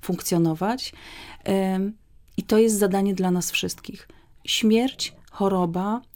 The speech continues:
jest o, o życiu. I im lepsze było, im, i jest lepsze przygotowanie do śmierci, do odchodzenia wtedy, kiedy mamy świadomość tego, że czy to życie było dobre,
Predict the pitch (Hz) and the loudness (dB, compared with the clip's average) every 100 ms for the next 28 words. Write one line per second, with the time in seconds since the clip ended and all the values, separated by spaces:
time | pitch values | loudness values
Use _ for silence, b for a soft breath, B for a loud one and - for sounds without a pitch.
0 | - 202 214 - 196 185 185 180 _ - | 0 0 0 -2 -2 0 0 -4 _ -20
1 | _ 190 185 190 185 185 - 151 - b | _ 0 2 2 0 0 -6 -8 -12 b
2 | b b - 208 196 - 202 196 196 233 | b b -2 0 0 2 2 4 2 0
3 | - 165 156 - 160 160 - - - 196 | -2 -2 -4 -4 -6 -8 -6 -2 -2 -2
4 | - 190 196 196 202 233 - - - 190 | -2 0 2 2 2 0 -2 -4 -6 -4
5 | 185 185 180 175 170 - 180 - 175 170 | -6 -4 -2 -2 -4 -4 -4 -4 -6 -6
6 | 180 175 170 175 - 170 170 208 254 - | -4 -2 -2 -2 -4 -6 -4 -4 -6 -10
7 | - - 185 - 185 175 180 180 180 185 | -18 -12 -12 -4 -4 -2 -2 0 -2 -4
8 | B B B B B - 196 202 - 196 | B B B B B -2 0 0 -2 -4
9 | 185 190 180 - 190 185 190 185 185 175 | -2 -2 -2 -2 -4 -2 -2 -2 -2 0
10 | 175 - _ _ _ - 196 190 185 - | -2 -6 _ _ _ -4 0 0 0 -2
11 | 165 165 165 160 165 185 185 185 190 | -2 -2 -4 -2 0 0 0 -2 -2